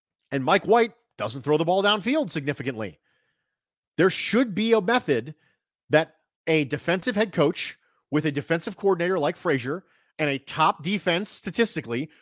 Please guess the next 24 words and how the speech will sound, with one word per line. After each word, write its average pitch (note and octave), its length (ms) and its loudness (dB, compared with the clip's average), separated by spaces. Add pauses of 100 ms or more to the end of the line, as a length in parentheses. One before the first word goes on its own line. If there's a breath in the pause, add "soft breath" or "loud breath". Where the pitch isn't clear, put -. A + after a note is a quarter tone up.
should C4 280 0
be B3 120 4
able A#3 140 2
to A#3 80 -2
shut G3 260 -2
down F3 180 -2
the F#3+ 80 -8
New D3+ 60 -4
York F3 200 -2
Jets. - 480 -2 (320)
If D#3+ 100 -6
the C#3+ 80 -10
New D3 60 -8
York A#3+ 220 -4
Jets A3 240 0
come F#3+ 180 -2
out G3+ 280 0 (180 loud breath)
and C#3 100 -6
put F#3+ 100 -2
a F3 40 -6
ton F#3+ 180 -6
of D3+ 80 -6
points C4+ 260 -2
on, B2 360 -4